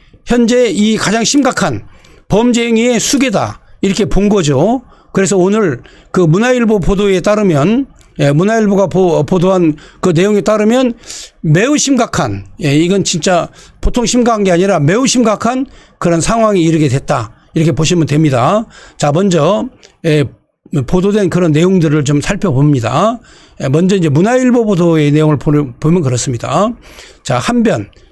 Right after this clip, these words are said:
예, 한변이, 예, 이게 민변에 반대되는 보수,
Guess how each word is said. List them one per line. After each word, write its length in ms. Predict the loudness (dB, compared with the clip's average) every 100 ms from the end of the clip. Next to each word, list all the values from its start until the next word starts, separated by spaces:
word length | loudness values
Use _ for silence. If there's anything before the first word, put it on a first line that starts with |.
| _
예, 120 | -6 -2
한변이, 760 | 0 2 2 2 2 0 -4 -10 _ _ -2
예, 200 | 0 0
이게 280 | -2 0 2
민변에 460 | 2 2 2 0
반대되는 720 | 0 0 0 0 0 2 0 0
보수, 400 | -2 0 -2